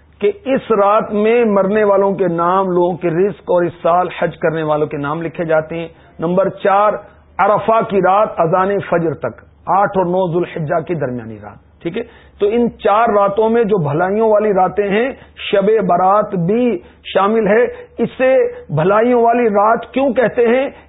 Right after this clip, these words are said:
اس لیے کہ اس رات میں خصوصیت کے ساتھ بھلائی کے دروازے کھول دیے جاتے ہیں۔ شب برات کو رحمت والی رات بھی کہتے ہیں۔ کیوں کہتے ہیں؟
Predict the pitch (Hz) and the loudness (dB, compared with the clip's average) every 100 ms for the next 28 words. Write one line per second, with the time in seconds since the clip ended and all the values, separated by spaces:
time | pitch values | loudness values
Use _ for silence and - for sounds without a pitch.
0 | - 302 - 226 226 269 302 - - - | -4 -2 -2 0 2 2 2 0 -6 -6
1 | 233 320 330 - 233 226 254 240 247 285 | -4 -2 -2 0 2 2 2 0 0 2
2 | - 226 233 - 269 - 269 254 320 320 | 0 -2 -2 -2 -2 -2 -2 2 0 0
3 | 302 262 - 226 190 - - _ _ _ | 0 0 0 0 0 -2 -14 _ _ _
4 | _ _ _ 117 127 160 185 202 202 185 | _ _ _ -12 -4 0 2 2 0 0
5 | 180 175 175 170 196 190 - - 175 190 | 0 0 -2 0 0 -2 -8 -10 -2 2
6 | 208 208 175 160 156 175 185 185 143 135 | 2 0 -2 -6 -4 -4 -2 -4 -6 -10
7 | 131 - 131 113 - _ _ _ _ - | -12 -14 -16 -16 -20 _ _ _ _ -8
8 | 190 185 170 170 185 - 196 220 226 - | -2 0 2 2 0 -2 0 2 0 -6
9 | - _ _ - _ _ _ _ 123 175 | -20 _ _ -20 _ _ _ _ -2 -2
10 | - 214 233 202 190 208 220 170 175 196 | -2 -2 -2 0 2 2 2 0 2 2
11 | 214 226 226 202 185 139 156 123 - 214 | 2 0 0 0 -2 -2 -8 -8 -6 -4
12 | 208 196 185 | -2 -4 -8